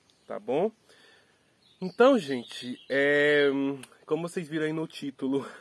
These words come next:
<laughs> é uma coisa assim, triste, né? Querendo ou não, foi uma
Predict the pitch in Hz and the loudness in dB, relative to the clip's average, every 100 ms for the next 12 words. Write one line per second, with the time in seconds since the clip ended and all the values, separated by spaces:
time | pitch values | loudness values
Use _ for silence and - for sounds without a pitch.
0 | - _ _ _ _ 190 214 302 415 427 | -20 _ _ _ _ -20 -14 -10 -10 -10
1 | 403 349 339 269 - - 202 220 220 185 | -14 -14 -14 -18 -6 2 4 4 4 0
2 | 185 175 - 160 160 160 156 151 131 _ | -2 -8 -8 -6 -4 -2 -2 -4 -8 _
3 | _ _ _ _ _ _ 208 208 254 - | _ _ _ _ _ _ 2 2 0 -2
4 | - - 220 170 156 247 - _ _ _ | -8 -6 -4 0 2 0 -2 _ _ _
5 | _ _ _ _ _ - - - 131 131 | _ _ _ _ _ -20 -20 -6 -2 -2
6 | 135 127 120 123 139 147 - 160 170 180 | -4 -4 -4 -2 -2 -4 -8 -6 -4 -4
7 | 170 | -4